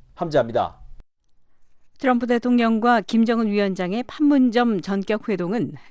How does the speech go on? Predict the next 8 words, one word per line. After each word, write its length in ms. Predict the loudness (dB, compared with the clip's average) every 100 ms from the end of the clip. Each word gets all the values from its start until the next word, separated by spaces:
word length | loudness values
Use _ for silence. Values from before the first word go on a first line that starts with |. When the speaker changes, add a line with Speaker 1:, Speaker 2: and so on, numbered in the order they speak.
| -6
Speaker 2:
두 200 | -2 0
정상의 760 | 0 -2 -2 -2 -2 -2 -2 -4
상호 420 | -4 0 2 0
신뢰가 680 | -2 -2 -2 -2 -2 -4 -6 -8
결정적인 680 | -6 -2 2 2 2 0 0
역할을 380 | -2 -4 -6 -6
했다는 400 | -6 -6 -6 -8
평가입니다. 580 | -10 -8 -8 -4 -6